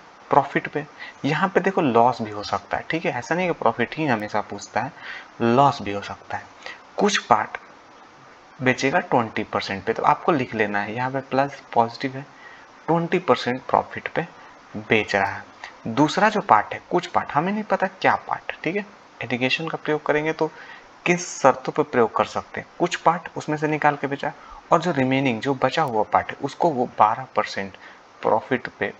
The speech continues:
बेचा। और क्वेश्चन में हमेशा दिया रहेगा, जब वो टोटल बेच लिया, यानी कि जब टोटल बेच दिया तो उसको प्रॉफिट कितना हुआ, तो यहाँ पे सत्रह परसेंट प्रॉफिट। टोटल बेचने का मतलब ये होता है कि जब उसने सारे, अ,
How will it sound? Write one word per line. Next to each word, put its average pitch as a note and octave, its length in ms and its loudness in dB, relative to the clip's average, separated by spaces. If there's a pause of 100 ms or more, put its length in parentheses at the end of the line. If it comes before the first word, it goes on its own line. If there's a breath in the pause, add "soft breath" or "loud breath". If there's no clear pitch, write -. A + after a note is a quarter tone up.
बेचा। G#2 280 -6 (580 loud breath)
और G3+ 140 4
क्वेश्चन G3+ 360 0
में F#3+ 100 0
हमेशा B2 400 0
दिया D#3 220 -2
रहेगा, A2+ 280 -2
जब D3+ 200 -2
वो F#3+ 100 2
टोटल C3 440 0
बेच B2+ 380 -2
लिया, G#2 180 -6
यानी C#3 260 -2
कि F3+ 240 -6 (420 loud breath)
जब D#3+ 120 -2 (120)
टोटल B2 240 4
बेच C3 300 -2
दिया A#2 160 -2
तो - 220 -8
उसको C#3+ 260 -4
प्रॉफिट - 460 2
कितना G2+ 300 -6
हुआ, G2+ 180 -4
तो A2 120 -4
यहाँ C3 180 0
पे E3 100 -6
सत्रह A#2+ 360 -2
परसेंट - 340 -6
प्रॉफिट। G#2 300 -2 (100)
टोटल D3+ 260 2
बेचने F3+ 380 -2
का F3 80 0
मतलब C3 480 -2
ये A2 140 -2
होता G2+ 300 -6
है G#2+ 180 -8 (920 loud breath)
कि D3 60 -4
जब F3 180 2
उसने F#3 420 -2 (120)
सारे, D#3+ 540 2
अ, F3+ 60 -6